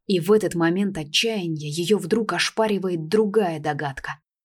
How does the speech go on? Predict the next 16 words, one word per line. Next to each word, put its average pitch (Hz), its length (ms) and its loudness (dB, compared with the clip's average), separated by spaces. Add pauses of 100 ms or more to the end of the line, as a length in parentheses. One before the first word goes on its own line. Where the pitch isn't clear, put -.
(1000)
Откуда 180 540 2
эта 170 240 -4
книга 190 400 2
именно 180 320 -2
в - 60 -2
спальне? 147 580 -6 (720)
Она 185 260 2
точно 190 440 -2
не 170 180 0
клала 185 340 -2
её 165 320 0
в 190 100 -6
трюмо 175 380 -2
рядом 185 300 -2
с 165 80 -4
браслетом 185 720 0